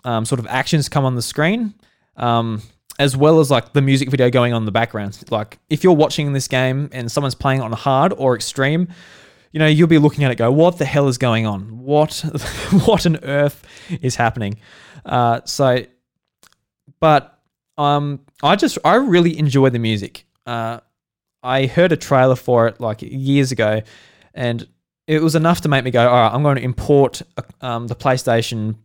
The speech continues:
uh, Vita copy from Japan," because it wasn't in English, uh, at the time. It was just a Japanese-only title.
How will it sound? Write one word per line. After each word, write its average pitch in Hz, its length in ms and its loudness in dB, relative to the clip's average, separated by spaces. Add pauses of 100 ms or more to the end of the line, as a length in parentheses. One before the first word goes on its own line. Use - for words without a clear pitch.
uh, 113 240 -2
Vita 123 320 -2
copy 113 540 -4 (180)
from 185 160 0
Japan," 143 400 0
because 135 300 -2
it 120 80 -4
wasn't 135 260 -2
in 131 80 -2
English, 117 540 -2
uh, 117 180 -6
at 120 160 -4
the 110 80 -4
time. 107 320 -6
It 113 80 -8
was 113 100 -8
just 131 280 -2
a 117 80 0
Japanese-only 113 640 -4
title. 110 440 -2